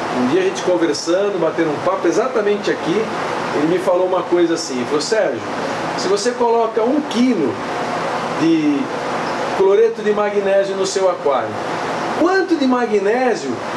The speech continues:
é aproveitado pros corais?" Eu falei, "Tudo?" Ele falou, "Não, doze por cento em média." "E o resto?"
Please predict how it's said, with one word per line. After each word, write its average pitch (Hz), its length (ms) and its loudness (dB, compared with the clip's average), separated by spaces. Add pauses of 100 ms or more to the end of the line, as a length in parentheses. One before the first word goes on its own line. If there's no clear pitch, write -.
é 208 100 2
aproveitado 226 920 2
pros 214 200 0
corais?" 156 640 0 (520)
Eu - 100 -6
falei, 269 160 2 (120)
"Tudo?" 285 480 2
Ele 160 120 0
falou, 285 220 0
"Não, 277 360 2 (960)
doze 302 360 2
por 240 200 -2
cento 208 420 -2
em 170 80 4
média." 123 380 -2 (880)
"E 415 60 4
o 453 80 6
resto?" 240 420 0